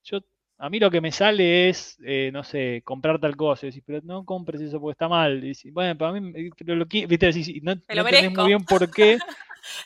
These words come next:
Speaker 1: Claro, pueden encontrar la justificación. "Bueno, en las compras es, a mí no me pasa", pero porque, porque yo sé, por ejemplo, quizás al revés, a veces yo no me puedo comprar
Speaker 2: Mm.
Speaker 1: algo o no quiero, no me sale,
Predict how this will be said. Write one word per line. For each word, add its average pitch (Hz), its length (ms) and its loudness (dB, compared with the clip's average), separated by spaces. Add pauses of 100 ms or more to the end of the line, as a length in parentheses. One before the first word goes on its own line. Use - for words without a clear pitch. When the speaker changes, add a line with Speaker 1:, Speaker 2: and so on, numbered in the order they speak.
(240)
Speaker 1:
Claro, 170 300 8
pueden 208 180 4
encontrar 170 280 8
la 160 60 6
justificación. 135 760 -2
"Bueno, 180 340 0
en 139 80 -8
las 135 100 -8
compras 185 380 -4
es, 143 200 -10
a 139 120 -12
mí 180 120 -8
no 196 100 -2
me 196 120 -2
pasa", 208 540 0 (340)
pero 160 160 -2
porque, 175 280 -2
porque 165 380 -6
yo 220 160 -6
sé, 233 140 -6
por 190 160 -6
ejemplo, 190 340 -2
quizás 165 400 -4
al 151 160 -4
revés, 180 380 2
a 165 40 -4
veces 170 180 -6
yo 180 80 -10
no 196 100 -6
me 190 100 -2
puedo 180 180 -2
comprar 180 220 0
Speaker 2:
Mm. - 20 4
Speaker 1:
algo 190 520 0
o 139 120 -8
no 156 120 -12
quiero, 180 320 -8
no 160 60 -10
me 165 100 -12
sale, 185 540 -2